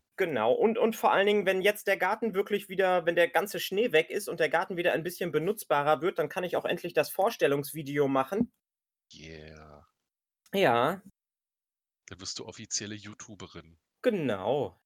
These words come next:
Speaker 2: Somit, dann musst du immer in jedem Video sagen: „Lasst ein Like und ein Comment da und wenn ihr mir noch nicht folgt, dann folgt mir jetzt.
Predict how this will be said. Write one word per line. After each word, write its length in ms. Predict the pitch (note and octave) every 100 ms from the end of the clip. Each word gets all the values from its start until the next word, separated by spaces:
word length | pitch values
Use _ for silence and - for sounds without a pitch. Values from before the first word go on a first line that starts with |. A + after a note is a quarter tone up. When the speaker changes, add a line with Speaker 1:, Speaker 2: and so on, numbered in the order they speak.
| _
Speaker 2:
Somit, 440 | - F#2 F2+ - -
dann 60 |
musst 240 | F#2+ F#2+ -
du 60 |
immer 340 | A2+ G2+ A2+ G#2+
in 100 | A2+
jedem 300 | F#2+ B2 G#2+
Video 220 | G#2+ A#2+
sagen: 280 | - G2+ G#2+
„Lasst 280 | G2 - A#2+
ein 80 |
Like 260 | A#2 G2 -
und 100 | C3+
ein 120 | G#2+
Comment 340 | - A#2 D3 -
da 160 | D3
und 320 | D3+ A#2+ A2+
wenn 80 | A2+
ihr 60 | A#2
mir 100 | A2+
noch 140 | G2+
nicht 160 | A2+ -
folgt, 260 | A2+ D3+
dann 100 | B2
folgt 320 | A#2+ A#2 A#2 -
mir 60 |
jetzt. 400 | G2+ D2+ - -